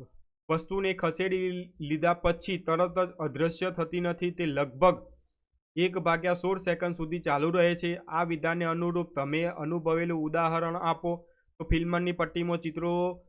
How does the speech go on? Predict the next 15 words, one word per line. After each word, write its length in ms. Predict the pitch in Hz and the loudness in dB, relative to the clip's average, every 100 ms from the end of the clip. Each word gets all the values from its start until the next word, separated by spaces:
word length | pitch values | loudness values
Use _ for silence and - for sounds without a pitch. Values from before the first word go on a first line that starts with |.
| - _ - | -20 _ 0
હોવા 240 | 156 170 | 4 4
છતાં 380 | 170 165 170 170 | 4 0 0 0
પટલ 340 | 156 156 175 | 0 2 0
પર 200 | 170 170 | 2 0
હલનચલન 680 | 151 131 160 175 170 165 170 | 0 0 0 0 0 -2 -2
કરતા 300 | 160 160 165 | -4 -2 -2
દેખાય 380 | 165 165 165 170 | -2 -2 0 0
છે. 140 | 170 | -2
બસ 360 | 151 143 180 180 175 | 0 2 2 2 -6
કે 100 | 185 | -4
ટ્રેનમાં 420 | 165 156 165 170 | 0 0 0 0
જતા 280 | 160 175 170 | 0 2 2
હોય 260 | 160 170 | 4 2
ત્યારે 300 | 170 156 165 | 2 0 -2
ઝાડ 340 | 139 147 156 | 0 4 4